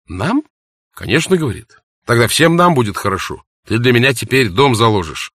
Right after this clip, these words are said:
а я дочери за двадцать тысяч, десять тысяч процента дам".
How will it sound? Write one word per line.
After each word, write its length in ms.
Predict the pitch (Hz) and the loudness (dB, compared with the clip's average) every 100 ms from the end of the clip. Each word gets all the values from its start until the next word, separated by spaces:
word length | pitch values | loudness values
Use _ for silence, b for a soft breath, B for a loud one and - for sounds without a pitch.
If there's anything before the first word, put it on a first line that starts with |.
| _ | _
а 120 | 107 | 2
я 180 | 131 143 | 2 2
дочери 480 | 123 160 - 104 80 | 2 0 0 -2 -4
за 180 | 82 107 | -4 -4
двадцать 560 | 107 123 117 - 92 - | 0 0 -2 -6 -6 -6
тысяч, 460 | 131 - - 78 | -8 -8 -12 -12
десять 500 | 90 139 127 135 113 | -2 -2 0 -4 -6
тысяч 420 | 143 123 123 - | -6 -4 -4 -4
процента 560 | - 135 120 113 85 85 | -2 0 0 -2 -4 -8
дам". 280 | 71 - | -10 -14